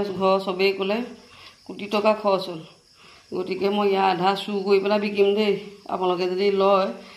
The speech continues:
এক কেজি, দুই কেজি কোনোবাই যদি লয়, মোক মনে মনে চিক্ৰেটকেহে কমেণ্ট কৰিব আকৌ দেই, ঘৰৰ মানুহে গম নোপোৱাকে। মই এক কেজি, দুই কেজি বিকিম, তাৰ বাকী থকাটোহে মই খাম আকৌ।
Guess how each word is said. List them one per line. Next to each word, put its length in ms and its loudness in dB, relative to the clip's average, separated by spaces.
এক 180 -4
কেজি, 240 0
দুই 160 -2
কেজি 240 0
কোনোবাই 480 2
যদি 220 0
লয়, 240 0
মোক 280 -2
মনে 240 0
মনে 160 0
চিক্ৰেটকেহে 680 0
কমেণ্ট 320 2
কৰিব 220 0
আকৌ 200 0
দেই, 180 2
ঘৰৰ 180 2
মানুহে 260 2
গম 160 0
নোপোৱাকে। 420 -4
মই 180 -2
এক 120 -4
কেজি, 200 -4
দুই 160 -4
কেজি 300 -2
বিকিম, 360 0
তাৰ 220 -2
বাকী 280 -2
থকাটোহে 560 0
মই 240 0
খাম 220 -4
আকৌ। 200 -8